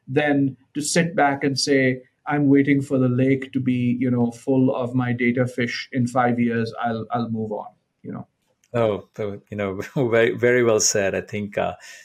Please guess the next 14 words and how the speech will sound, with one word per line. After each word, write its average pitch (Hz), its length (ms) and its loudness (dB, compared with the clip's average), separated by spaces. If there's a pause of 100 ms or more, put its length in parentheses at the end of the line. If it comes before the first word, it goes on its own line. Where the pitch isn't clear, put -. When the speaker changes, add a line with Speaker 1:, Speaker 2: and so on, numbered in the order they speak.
(100)
Speaker 2:
to, 110 140 -4
to 107 140 -4
summarize, 117 640 2
you 107 60 -6
said, 101 280 0
like, 95 320 0
"Don't 123 220 2
wait, 98 460 2 (380)
go 113 160 6
as 107 140 4
fast 113 380 -2
as 117 100 -2
you 120 160 0
can, 95 500 -4